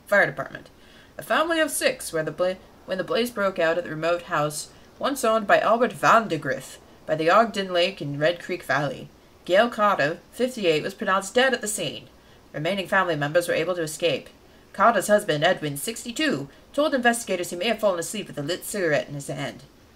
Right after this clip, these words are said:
Firefighters were dispatched to the scene at one twenty-two A M and remained at the scene until around five A M. Wednesday returned to the property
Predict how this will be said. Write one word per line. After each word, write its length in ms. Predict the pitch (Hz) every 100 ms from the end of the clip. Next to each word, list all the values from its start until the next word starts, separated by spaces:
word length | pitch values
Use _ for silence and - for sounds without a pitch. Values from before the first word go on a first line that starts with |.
| _ _
Firefighters 600 | 254 262 185 165 139 143
were 60 | 160
dispatched 480 | 151 - 196 196 -
to 40 |
the 60 | -
scene 480 | - 202 202 202 208 - - -
at 180 | 175 175
one 140 | 269 277
twenty-two 420 | 285 269 285 285
A 240 | 269 277
M 200 | 247 143
and 100 | 139
remained 360 | 151 165 185 208
at 60 |
the 60 | 220
scene 240 | - 196
until 180 | 175 180
around 280 | 165 156 156
five 320 | - 196 208
A 160 | 151 131
M. 200 | - - - _ - _ _ _ _ -
Wednesday 360 | 214 240 185
returned 380 | 165 156 233 240
to 60 | 175
the 100 | 151
property 600 | 185 170 170 151 147